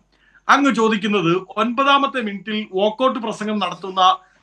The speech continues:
പ്രതിപക്ഷ നേതാവിനോട് "പ്ലീസ് കൺക്ലൂഡ്" എന്നാണ് സഭാനാഥൻ പറഞ്ഞത് എന്നാണ്. സ്വാഭാവികമായും സഭാനാഥന്മാർ പ്രസംഗം നടത്തുമ്പോൾ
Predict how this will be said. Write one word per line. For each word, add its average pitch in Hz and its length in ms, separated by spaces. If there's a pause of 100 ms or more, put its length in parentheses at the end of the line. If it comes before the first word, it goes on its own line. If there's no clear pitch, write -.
പ്രതിപക്ഷ 233 400
നേതാവിനോട് 208 520
"പ്ലീസ് 262 540
കൺക്ലൂഡ്" 226 520
എന്നാണ് 202 360
സഭാനാഥൻ 202 760
പറഞ്ഞത് 214 320
എന്നാണ്. 226 340 (640)
സ്വാഭാവികമായും 269 960 (120)
സഭാനാഥന്മാർ 226 1040 (380)
പ്രസംഗം 254 420
നടത്തുമ്പോൾ 214 880